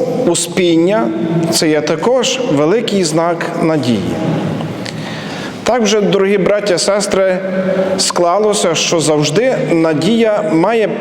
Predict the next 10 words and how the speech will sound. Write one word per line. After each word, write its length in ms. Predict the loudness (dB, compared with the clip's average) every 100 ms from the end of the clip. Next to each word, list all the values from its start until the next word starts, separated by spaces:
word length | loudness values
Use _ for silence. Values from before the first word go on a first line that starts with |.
| 0
у 100 | 0
своїй 520 | 0 0 2 2 2
суті 360 | 0 0 0 2
якийсь 360 | 0 0 -2 -2
певний 460 | 0 0 2 0
період, 680 | 0 0 2 2 2 -2 -4 -2 -2 0 0 -2 -2 0
де 180 | 0
по 220 | 0 0 2
людських 540 | 2 0 -2 -2 0
мірках 760 | 0 0 0 -2 -2 -2 -6